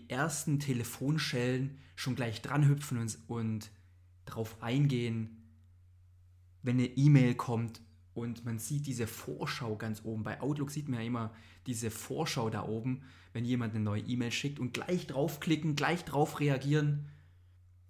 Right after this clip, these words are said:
Ich habe persönlich bei mir diese Vorschau ausgeschaltet, weil ich mir diese Zeit nehmen möchte,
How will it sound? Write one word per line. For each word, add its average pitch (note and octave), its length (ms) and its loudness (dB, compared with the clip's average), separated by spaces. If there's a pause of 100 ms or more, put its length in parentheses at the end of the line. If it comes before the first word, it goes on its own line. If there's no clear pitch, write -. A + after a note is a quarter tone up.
(120)
Ich F#3 140 0
habe G3+ 120 0 (120)
persönlich D3 500 2
bei A2+ 140 0
mir C#3+ 520 2 (640)
diese B2+ 320 0
Vorschau B2 580 -2
ausgeschaltet, - 840 -6 (720)
weil A2 200 -4
ich B2+ 160 -4
mir C3 100 4
diese A2 320 -2
Zeit - 420 -4
nehmen A2 320 0
möchte, G2+ 420 -6